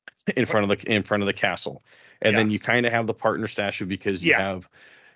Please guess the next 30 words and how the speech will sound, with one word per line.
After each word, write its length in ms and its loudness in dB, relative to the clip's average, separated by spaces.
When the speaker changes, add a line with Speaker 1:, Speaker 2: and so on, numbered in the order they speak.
Speaker 1:
you 100 2
know, 240 -4
the, 280 0
the 160 -4
castle 360 -6
behind 440 -6
it. 100 -12
But 140 -6
the 100 -4
other 140 2
one 240 -6
is, 460 -12
like 180 -10
I 60 -8
said, 360 -4
is 380 -10
the 60 -8
castle. 560 -10
Speaker 2:
Yeah. 160 -8
Speaker 1:
And, 480 -2
you 120 0
know, 100 -2
they 100 -4
had 120 -4
the 60 -2
big 420 -6
Disney 280 -6
one 140 -10
hundred, 720 -4
uh, 240 -8